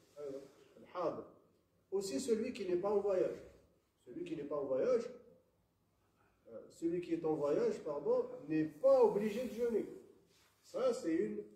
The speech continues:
euh, prescription religieuse. Euh,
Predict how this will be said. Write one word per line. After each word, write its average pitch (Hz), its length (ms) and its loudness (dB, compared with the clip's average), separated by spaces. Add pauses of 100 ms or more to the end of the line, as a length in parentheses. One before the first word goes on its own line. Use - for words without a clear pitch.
(460)
euh, 113 420 -10
prescription 156 600 -6
religieuse. 196 640 -2 (880)
Euh, 110 560 -10